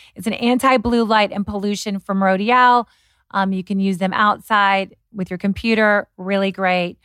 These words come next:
It's something that I'm kind of become obsessed with. You can use it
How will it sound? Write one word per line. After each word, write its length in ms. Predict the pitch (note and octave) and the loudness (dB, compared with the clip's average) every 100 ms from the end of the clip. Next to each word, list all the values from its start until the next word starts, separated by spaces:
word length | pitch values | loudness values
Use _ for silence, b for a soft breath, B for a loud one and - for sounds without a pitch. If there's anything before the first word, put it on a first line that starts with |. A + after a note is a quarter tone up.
| b b b _ - | b b b _ -12
It's 160 | F#3 | -12
something 400 | - G3+ F#3+ G3 | -2 -2 0 -2
that 220 | F3+ F3 - | 0 -2 -4
I'm 200 | F3+ F3 | -10 -10
kind 320 | - F#3+ F#3 | -4 -2 -2
of 120 | E3+ | -6
become 260 | F#3 - F3 | -10 -6 -6
obsessed 440 | E3 - G#3+ A3 | -6 -2 -2 0
with. 180 | A#3 A3 b b b | -4 -4 b b b
You 160 | G#3 G3+ | -6 -2
can 140 | G#3+ | 0
use 360 | G3+ A3 A3 G#3+ | 2 0 0 0
it 240 | G#3 | -2